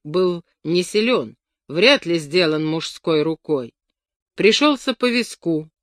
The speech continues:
потому смертельный. И главное, самоубийство подсказано ими. Не подложили ли пистолет? Почему перенесли тело? Ничего не полагается трогать.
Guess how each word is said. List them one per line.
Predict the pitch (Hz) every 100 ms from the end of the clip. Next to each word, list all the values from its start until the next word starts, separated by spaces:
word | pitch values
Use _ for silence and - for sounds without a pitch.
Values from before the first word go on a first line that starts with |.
| -
потому | 156 156 180 226
смертельный. | 214 196 156 - 147 135 123 120 _ _ _ _ _ -
И | 214
главное, | 254 330 320 294 294 285 269
самоубийство | - 185 190 185 175 175 285 - - 226 247 -
подсказано | 165 160 - - 170 180 175 175 180 -
ими. | 165 156 131 117 - _ _ _ _ _ _ -
Не | 147 170
подложили | - 165 165 180 165 285 277 262
ли | 240 233 220 _ -
пистолет? | 175 - - 190 165 120 _ _ _ _ _ _ _ -
Почему | 160 - 208 233
перенесли | 196 165 156 156 156 151
тело? | - 156 185 190 196 _ _ _ _ _ -
Ничего | 170 208 214 226 214 294
не | 269
полагается | 254 160 156 143 185 202 185 - 156
трогать. | - 139 160 170 160 160 -